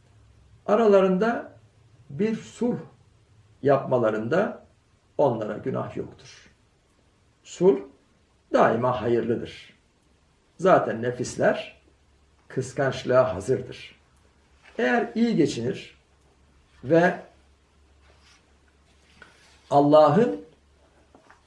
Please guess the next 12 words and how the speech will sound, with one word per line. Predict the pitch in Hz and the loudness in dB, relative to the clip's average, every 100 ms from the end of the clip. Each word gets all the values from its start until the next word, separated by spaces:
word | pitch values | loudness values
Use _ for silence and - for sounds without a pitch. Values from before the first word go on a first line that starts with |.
| _ - - - _ _ _ _ _ | _ -20 -20 -20 _ _ _ _ _
eğer | 127 131 123 - | 2 4 4 4
iyi | 151 165 | 2 4
geçinir | 131 - 107 202 - - _ _ _ _ | 2 0 -4 -4 -6 -20 _ _ _ _
ve | 110 135 139 - - _ _ _ _ _ _ - | 2 4 4 0 -10 _ _ _ _ _ _ 2
Allah'tan | 127 135 147 143 - 175 135 - | 4 6 2 0 -2 -2 -2 -4
korkarsanız | 107 - - 151 202 220 233 - - _ _ _ _ _ _ _ _ _ | -4 -2 -2 -2 -2 -4 -6 -14 -20 _ _ _ _ _ _ _ _ _
şüphesiz | - 131 - 95 - 190 - - _ _ _ _ _ _ - | -6 -4 -2 -4 0 0 -2 -14 _ _ _ _ _ _ -8
Allah | 110 104 135 131 | -6 -4 -6 -4
yaptıklarınızdan | - 104 - - 95 98 95 - 127 165 190 - _ _ _ _ - _ - | -4 -4 -8 -14 -12 -10 -12 -6 -4 -4 -6 -12 _ _ _ _ -20 _ -16
haberdardır. | - 101 - - - - - - - _ _ _ _ _ _ _ _ _ _ _ _ _ _ _ _ _ _ _ _ _ _ _ _ _ - | -12 -12 -14 -18 -20 -20 -20 -20 -20 _ _ _ _ _ _ _ _ _ _ _ _ _ _ _ _ _ _ _ _ _ _ _ _ _ -2
Anlaşmazlıkların | 190 226 226 220 202 190 196 190 190 208 | 2 2 0 2 2 2 0 2 2 0
çö-, | - | -2